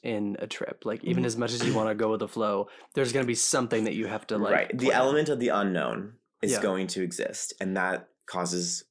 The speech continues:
Speaker 2: stress for some people. I am
Speaker 1: Yeah.
Speaker 2: one of them. <laughs> Um, and I am a little nervous about how the virtual queue is going to work for Tron and Guardians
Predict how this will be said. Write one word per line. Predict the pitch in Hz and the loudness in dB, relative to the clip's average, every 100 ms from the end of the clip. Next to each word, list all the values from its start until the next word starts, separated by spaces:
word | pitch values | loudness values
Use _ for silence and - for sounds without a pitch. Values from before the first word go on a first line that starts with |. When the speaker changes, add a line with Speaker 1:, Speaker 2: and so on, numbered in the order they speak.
| - | -14
Speaker 2:
stress | - 92 85 - | -6 -2 -2 -4
for | 90 | -4
some | 98 101 | -2 -2
people. | 82 - 80 98 - | -4 -2 -2 -4 -6
I | 82 82 | -2 -2
am | |
Speaker 1:
Yeah. | 90 | -2
Speaker 2:
one | 82 | -2
of | 80 | -2
them. | 90 120 - - - | -4 -6 -10 -14 -8
<laughs> | - - 151 131 175 | -2 2 2 2 2
Um, | 127 113 95 90 90 113 - - - - - - | 2 4 4 2 0 -6 -10 -18 -18 -20 -10 0
and | 120 113 107 98 95 92 90 92 87 - _ _ _ _ _ _ _ _ _ _ _ _ _ _ _ 113 | 2 4 4 4 2 2 0 -4 -8 -14 _ _ _ _ _ _ _ _ _ _ _ _ _ _ _ 2
I | 110 110 | 6 6
am | 113 110 104 - - | 4 2 -2 0 2
a | |
little | 110 104 107 | 4 4 4
nervous | 120 127 135 143 135 | 2 2 2 0 0
about | 139 127 | 0 0
how | 123 127 131 | 0 0 0
the | |
virtual | 110 110 110 123 120 | 0 -2 -2 -4 -6
queue | - 110 113 | -4 -2 0
is | 110 | 0
going | 107 101 95 | 0 -2 -2
to | 92 | 0
work | 90 117 - | 0 0 -4
for | - 95 90 85 - | -2 0 2 2 -2
Tron | - 90 87 90 90 | -4 -2 -2 0 -2
and | - 87 87 87 | -2 -4 -4 -2
Guardians | 87 85 87 131 156 | -2 0 -2 -4 -6